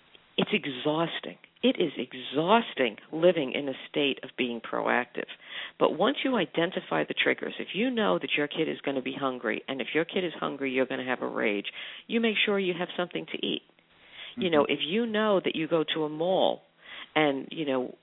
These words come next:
Speaker 1: waiting online is going to induce a rage, you know, you go at different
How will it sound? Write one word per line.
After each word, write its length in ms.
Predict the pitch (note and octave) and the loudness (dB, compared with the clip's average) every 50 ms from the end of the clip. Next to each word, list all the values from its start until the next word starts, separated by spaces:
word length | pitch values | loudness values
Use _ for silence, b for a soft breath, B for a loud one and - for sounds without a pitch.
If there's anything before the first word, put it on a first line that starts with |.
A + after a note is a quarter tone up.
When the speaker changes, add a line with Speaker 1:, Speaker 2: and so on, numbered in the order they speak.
| _ - | _ 0
Speaker 1:
waiting 400 | G#2+ C#3+ D#3 F3 F3+ F#3 F3 E3+ | 4 8 8 8 8 4 0 -2
online 680 | E3+ E3+ D#3+ D#3 C#3+ D3 D#3 F3+ G3 F#3+ D#3 C3 B2+ - | 0 0 0 0 0 2 2 4 4 4 2 2 0 0
is 100 | - A#2 - | -2 -2 0
going 200 | C#3 C3+ C3+ C3+ - | 0 0 0 -2 -4
to 60 | - | -6
induce 260 | C#3+ C#3+ C3+ D3+ D3+ - - | -6 -6 -4 -4 -4 -4 -4
a 80 | - C#3+ | -4 -4
rage, 420 | D3 F#3 A3 A#3 G#3 E3+ D#3 D#3 - - B B B B B B B | 0 0 0 2 2 2 2 0 0 -2 B B B B B B B
you 120 | B A3+ | B 0
know, 160 | G#3 F3+ F3 - - | 2 2 2 0 0
you 180 | C3 E3+ F#3 | 0 -2 0
go 240 | - - D#3 D#3+ E3 E3+ | 2 4 4 6 6 4
at 100 | E3 - | 4 2
different 340 | F#3 F#3 - - F#3+ G3 | 0 0 0 -2 -4 -4